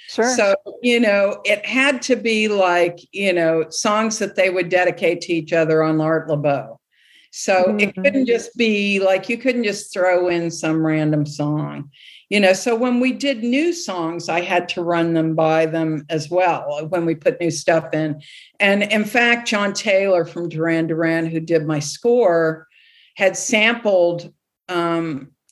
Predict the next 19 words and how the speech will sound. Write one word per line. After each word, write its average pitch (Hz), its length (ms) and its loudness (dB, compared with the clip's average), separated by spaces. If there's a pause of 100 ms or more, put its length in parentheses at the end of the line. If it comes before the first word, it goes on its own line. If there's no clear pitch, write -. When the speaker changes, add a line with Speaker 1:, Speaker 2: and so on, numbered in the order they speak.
Speaker 2:
Girls 185 340 0
It 175 100 4
Ain't 175 200 0
Easy. 240 340 2
And 175 140 0
I 185 80 -2
go, 185 120 2
"What 247 320 0
is 247 300 -6
that?" 135 340 -10
And - 80 -10
he 190 60 -4
goes, 180 240 0
"Oh, 294 140 4
it's 214 160 2
Girls 208 220 4
Speaker 1:
Mm-hmm. 196 100 -2
Speaker 2:
It - 40 -8 (100)
Ain't - 100 -10